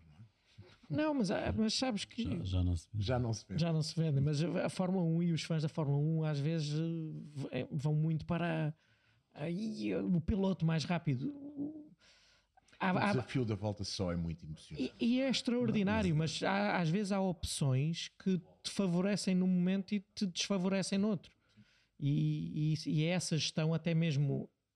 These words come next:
Speaker 2: intra-equipas que hoje o Pérez assumiu no final, que ele foi com um bocadinho de carga aerodinâmica a mais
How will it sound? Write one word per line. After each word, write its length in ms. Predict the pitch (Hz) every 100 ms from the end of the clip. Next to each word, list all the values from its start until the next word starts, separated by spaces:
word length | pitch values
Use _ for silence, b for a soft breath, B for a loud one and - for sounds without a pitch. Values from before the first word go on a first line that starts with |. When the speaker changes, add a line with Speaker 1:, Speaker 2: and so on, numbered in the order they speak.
| _ _ _
Speaker 2:
intra-equipas 920 | 185 180 175 147 143 - 151 143 185 -
que 440 | - 196 214 226 b b b -
hoje 240 | 165 147
o 60 | 156
Pérez 340 | 147 147 151
assumiu 560 | 160 - 175 185 202 - b b b 147
no 100 | 147
final, 440 | 165 156 175 202
que 200 | - 196
ele 300 | 208 202 202 - _
foi 220 | - 202
com 80 | 196
um 20 |
bocadinho 280 | 185 196 202
de 60 | -
carga 220 | 196 190
aerodinâmica 640 | 185 196 185 190 185 180 190
a 60 |
mais 420 | 185 190 226 -